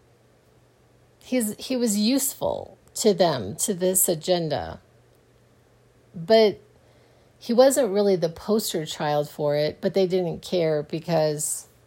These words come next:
he was useful. But what he did was he emboldened people who had these feelings about things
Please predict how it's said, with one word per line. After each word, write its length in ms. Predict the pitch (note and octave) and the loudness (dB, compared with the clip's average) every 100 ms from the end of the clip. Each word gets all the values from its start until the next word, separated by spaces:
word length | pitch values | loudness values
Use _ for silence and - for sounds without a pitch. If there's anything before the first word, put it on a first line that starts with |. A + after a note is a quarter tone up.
| _ _ _ | _ _ _
he 220 | - G#3 F3 | -8 -4 -2
was 260 | E3 D#3 | -2 -4
useful. 680 | E3 F3 - - G#2 - - - _ _ _ _ _ _ - - - - _ _ | -4 -4 -6 -6 -4 -6 -12 -20 _ _ _ _ _ _ -20 -20 -20 -20 _ _
But 340 | A3 B3 - - _ | 4 4 4 -10 _
what 240 | A3 D4 | 6 8
he 160 | A4 E4+ | 10 6
did 320 | G#3 G#3 G3+ | 6 4 2
was 500 | - D2+ - F#3+ - - - | -4 -4 -4 -4 -6 -8 -16
he 460 | - C#4+ C#4 - | -8 -4 -4 -2
emboldened 1160 | B3 A#3 F#3+ G#3+ A#3 C4 A3 F3+ F#2+ D#2 - - | 0 0 0 4 6 6 4 0 -2 -8 -14 -18
people 640 | - A#3 G3+ E3+ D3+ - - | -4 -4 0 0 0 -4 -6
who 120 | A3+ A3+ | -2 0
had 340 | A#3+ C#4 A3+ | 0 -2 0
these 280 | A3+ F3+ - | -2 -4 -4
feelings 580 | A3+ A#3 A#3+ F#3 E3+ F3 | 0 2 2 0 -4 -4
about 400 | C#3+ C#3+ - - | -2 -4 -6 -10
things 800 | - D3 D3 D3+ F3 - - | -8 -8 -8 -10 -12 -12 -12